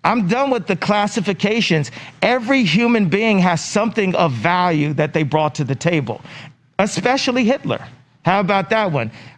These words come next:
Ari Emanuel, how you like that one? "Hey, Ron, you gonna do anything to fix Chicago?" Even, like, our truth, the fact that African Americans were in America before the Pilgrims, that truth is hidden,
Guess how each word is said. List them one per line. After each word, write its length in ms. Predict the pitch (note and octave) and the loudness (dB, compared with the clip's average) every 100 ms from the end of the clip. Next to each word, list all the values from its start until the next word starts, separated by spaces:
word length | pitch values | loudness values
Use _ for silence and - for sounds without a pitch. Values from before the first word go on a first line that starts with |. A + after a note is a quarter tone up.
| - | 0
Ari 300 | G#3 A3+ A3 | 2 2 2
Emanuel, 560 | G#3+ A#3 B3+ A#3 G3 D#3+ | 2 2 2 2 2 2
how 120 | F#3+ | 2
you 140 | A3+ | 0
like 220 | A3+ A3 | 0 0
that 200 | A#3+ A#3 | 0 2
one? 160 | F3 C3 | 2 2
"Hey, 220 | D3+ B3 | 0 0
Ron, 420 | B3 A3+ A3+ A#3 - - - - | 0 2 2 0 -2 -10 -8 0
you 100 | G3 | 2
gonna 160 | G#3+ | 2
do 160 | G3 G#3+ | 2 2
anything 280 | G#3+ G#3+ G#3+ | 2 2 0
to 60 | |
fix 220 | - A3 - | 0 -2 0
Chicago?" 640 | G3 G#3+ G#3+ A3+ B3+ D4+ - - | 0 2 2 0 -2 -4 -6 0
Even, 300 | G#3 A#3 G#3+ | 2 4 2
like, 200 | G3 F3+ | 2 2
our 140 | E3+ | 0
truth, 440 | - - G#3 B2 - | 0 0 0 0 -2
the 100 | D3 | -2
fact 400 | G3 F3+ E3+ - | 0 0 0 -2
that 360 | D#3+ C#3+ - - - _ | 0 0 -4 -16 -20 _
African 460 | F3 F#3 G3+ D#3+ D#3+ | -2 0 -2 -2 0
Americans 580 | D3+ E3 E3 E3+ D3 B2+ | 2 0 0 0 -2 0
were 160 | D3 - | -2 0
in 180 | F#3 G3 | 0 2
America 800 | E3+ F3 G3+ E3 - C#3+ C3 - _ _ D3+ | 2 2 0 0 0 0 0 -6 _ _ -2
before 720 | F3 - G3 G3+ F#3 E3 D#3+ - _ _ | -2 0 0 2 2 2 -2 -8 _ _
the 100 | E3+ | -4
Pilgrims, 600 | C#3 G#3 A#3 D3+ A2+ A2 | 0 0 0 0 -2 0
that 200 | F#3+ G#3 | 0 0
truth 320 | - G#3 G#3+ | 0 0 0
is 140 | E3 - | -2 -2
hidden, 380 | A3 A3 F#2+ | -2 -2 -6